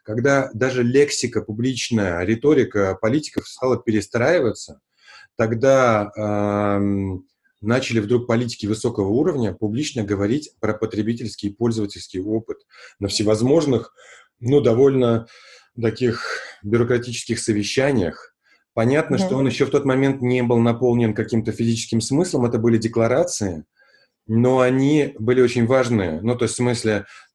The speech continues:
Speaker 1: реально пошла в некоторых процессах перестройка, и госуслуги, по крайней мере, их публичная часть, преобразилась очень сильно.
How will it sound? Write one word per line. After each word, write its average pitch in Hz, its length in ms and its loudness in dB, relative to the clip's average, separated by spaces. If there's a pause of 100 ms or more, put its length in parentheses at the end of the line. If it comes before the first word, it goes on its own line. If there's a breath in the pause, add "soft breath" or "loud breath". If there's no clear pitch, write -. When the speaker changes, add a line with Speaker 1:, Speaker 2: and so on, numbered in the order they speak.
(240)
Speaker 1:
реально 127 380 2
пошла 123 440 2
в 107 120 -2
некоторых 123 540 -2
процессах 120 600 -2
перестройка, 120 560 2
и 110 240 4
госуслуги, 127 600 0
по 117 140 -2
крайней 127 220 -2
мере, 117 200 0
их 113 160 -4
публичная 117 460 -2
часть, 170 400 -2 (360 soft breath)
преобразилась 120 680 2
очень 107 220 -2
сильно. 147 460 -2